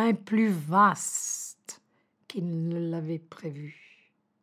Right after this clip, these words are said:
que cette maladie purifiait sa substance, brisait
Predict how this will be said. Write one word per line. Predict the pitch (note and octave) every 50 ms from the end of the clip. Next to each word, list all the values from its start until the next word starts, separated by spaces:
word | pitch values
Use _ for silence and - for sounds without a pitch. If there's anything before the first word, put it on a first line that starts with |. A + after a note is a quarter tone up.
| _ _ _ _ _ _ _ _ _ _ _ _ _ _ _ _ - _ _ _ _
que | - G#3
cette | F#3 - - - - B3 A#3+ A#3+ A#3+ -
maladie | A3 G3+ G#3+ A3+ A3 A3 A3 F#3+ F#3+ B3 C4+ A#3+
purifiait | G3+ - - A3 A#3+ - B3+ B3 G#3+ - - - - B3+ A#3 B3+ C4 - G3 D3+
sa | - - - - G3+ D#3
substance, | - - - - D3+ - - - - - _ F#3 F3 F3 D#3+ D3+ D#3+ - - - - - - - - - _ -
brisait | E3+ D#3 G3+ F3+ G3 A#3 A#3+ A3+ G3 F3+ F3+ F#3+ A3 A#3+ A3+ F3 C3+ -